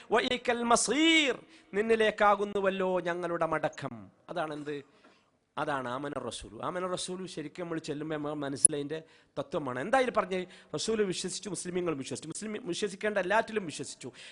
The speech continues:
ഞങ്ങൾക്ക് അമ്പിയാക്കന്മാർക്കിടയിൽ ഒരു വിവേചനവുമില്ല. ഞങ്ങൾ ഈ ജൂതന്മാർ പറഞ്ഞ മാതിരി ഞങ്ങൾ പറയൂല, ഞങ്ങൾ പറയും "സമിഅനാ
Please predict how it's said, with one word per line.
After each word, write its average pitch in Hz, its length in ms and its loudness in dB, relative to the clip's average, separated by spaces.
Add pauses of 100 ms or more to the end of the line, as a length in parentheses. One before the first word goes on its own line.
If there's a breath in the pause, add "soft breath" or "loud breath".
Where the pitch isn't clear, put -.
ഞങ്ങൾക്ക് 247 360 2
അമ്പിയാക്കന്മാർക്കിടയിൽ 247 1040 4
ഒരു 247 140 6
വിവേചനവുമില്ല. 196 920 2 (300 soft breath)
ഞങ്ങൾ 262 320 8
ഈ 294 60 8
ജൂതന്മാർ 294 500 8
പറഞ്ഞ 285 240 8
മാതിരി 294 220 8
ഞങ്ങൾ 320 320 10
പറയൂല, 294 260 12 (400)
ഞങ്ങൾ 254 220 8
പറയും 277 340 8
"സമിഅനാ 294 760 12